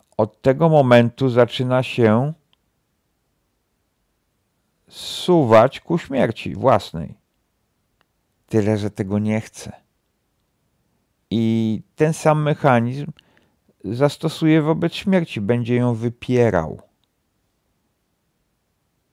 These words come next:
Ja to widzę. Ja to widzę. U moich znajomych, u siebie, jak,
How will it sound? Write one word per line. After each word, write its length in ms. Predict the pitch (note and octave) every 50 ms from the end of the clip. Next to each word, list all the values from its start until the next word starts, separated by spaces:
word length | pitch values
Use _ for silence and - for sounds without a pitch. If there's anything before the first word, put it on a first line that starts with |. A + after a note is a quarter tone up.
| _ _ -
Ja 140 | - F#2 G2+
to 200 | - - A#2 G#2+
widzę. 500 | A#2+ E3 F#3 D#3+ - - D#2+ - - - _ _ _ _
Ja 100 | - -
to 180 | - - G3+ G#3
widzę. 360 | B3+ C4+ A3+ - G2+ F2 F#2+ - _ _ _ _ _ _ _ _ -
U 140 | - -
moich 320 | B2 C3 C3+ D3 D#3 D3 C#3
znajomych, 720 | B2+ C3 B2 A#2 A2+ A2 G#2 G2 F2+ F2 F2 - - -
u 100 | A#2 B2+
siebie, 460 | - - D3+ D3+ C#3+ C#3 C3+ C3+ B2+
jak, 340 | A#2 A2 A2 G#2 - -